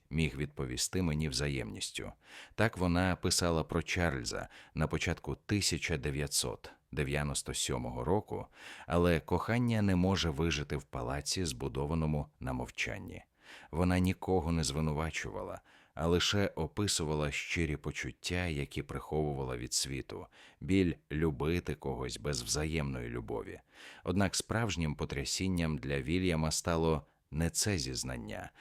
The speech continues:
а те, що вона писала про своїх синів. "Мої хлопчики такі маленькі, і я відчуваю, що час проти мене", занотувала вона.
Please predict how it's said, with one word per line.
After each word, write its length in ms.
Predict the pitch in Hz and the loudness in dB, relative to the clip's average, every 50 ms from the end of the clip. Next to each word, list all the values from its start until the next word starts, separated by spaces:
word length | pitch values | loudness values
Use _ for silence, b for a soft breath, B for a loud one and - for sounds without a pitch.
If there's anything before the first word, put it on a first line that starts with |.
| B B B B | B B B B
а 120 | B - 67 | B -6 -6
те, 320 | - - - 87 101 104 | -4 0 2 2 2 2
що 260 | - - - - 95 | 0 -2 -2 -2 0
вона 280 | 78 85 82 78 78 78 | 0 0 0 0 0 -2
писала 560 | - - 71 - - - 71 76 80 85 80 | -2 -2 -2 0 0 0 0 0 0 -2 -2
про 180 | - - 76 71 | -2 -4 -4 -2
своїх 380 | - - 65 64 58 - - | -2 -2 -4 -4 -6 -4 -4
синів. 460 | - - 69 62 57 50 - - - _ _ _ _ _ _ _ _ _ _ | -4 -2 -2 -4 -6 -8 -12 -14 -16 _ _ _ _ _ _ _ _ _ _
"Мої 260 | - 73 85 90 85 | -2 2 4 4 4
хлопчики 560 | 78 - 87 90 90 - - - 76 - - 69 | 2 2 2 2 2 2 -2 -6 -6 -6 -8 -6
такі 260 | - 69 - - 76 | -6 -6 -4 -4 -2
маленькі, 600 | 71 67 67 69 71 69 64 - - - - - B B B B B B B | -2 0 0 -2 -2 -4 -4 -6 -10 -12 -14 -14 B B B B B B B
і 160 | - 85 92 | 0 4 6
я 140 | 92 92 87 | 6 6 6
відчуваю, 560 | 82 82 - - - 87 73 90 104 113 101 | 6 2 0 -2 -2 0 0 0 0 0 0
що 260 | 85 - - - 85 | 0 -2 -2 -2 -2
час 360 | - - - 90 87 85 - - | -2 0 0 0 2 0 0 -2
проти 300 | - - 76 - - 69 | -2 -6 -6 -4 -4 -4
мене", 380 | 62 60 58 - 90 82 82 - _ _ _ _ _ _ _ - | -4 -4 -6 -8 -10 -12 -14 -16 _ _ _ _ _ _ _ -2
занотувала 600 | - 80 78 78 73 - 67 62 117 110 107 101 | 0 0 0 0 0 -4 -6 -6 -6 -6 -6 -8
вона. 320 | 98 107 101 - - | -8 -8 -10 -10 -12